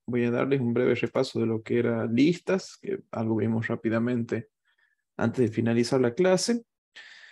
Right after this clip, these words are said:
Pero una lista, como habíamos visto, es, tiene la misma similitud con un arreglo,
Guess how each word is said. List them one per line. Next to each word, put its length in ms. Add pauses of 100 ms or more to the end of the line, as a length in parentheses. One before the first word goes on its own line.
(420)
Pero 180
una 140
lista, 480 (220)
como 240
habíamos 320
visto, 400
es, 280 (260)
tiene 200
la 140
misma 360
similitud 640
con 160
un 140
arreglo, 680